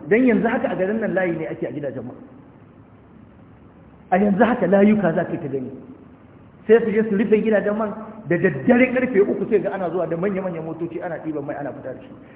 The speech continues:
Kuma duka wannan ɗan uwanka ne, alhajin da yake tare da kai a unguwarku, gidansa gashi nan ya zo tsakiyar ku ya gida,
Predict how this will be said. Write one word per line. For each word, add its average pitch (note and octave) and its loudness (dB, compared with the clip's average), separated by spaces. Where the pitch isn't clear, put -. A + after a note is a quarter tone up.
Kuma G#3 2
duka A#3+ 0
wannan A3 0
ɗan F#3+ 2
uwanka A3 0
ne, E3+ 0
alhajin F#3+ -2
da E3+ 2
yake E3+ 0
tare D#3 -4
da E3+ -2
kai E3+ -2
a D#3 -6
unguwarku, D#3+ -2
gidansa F3+ -4
gashi C#3 -6
nan E3+ -4
ya F3 -2
zo F3+ -4
tsakiyar - -2
ku E3+ -4
ya E3+ 0
gida, E3 -4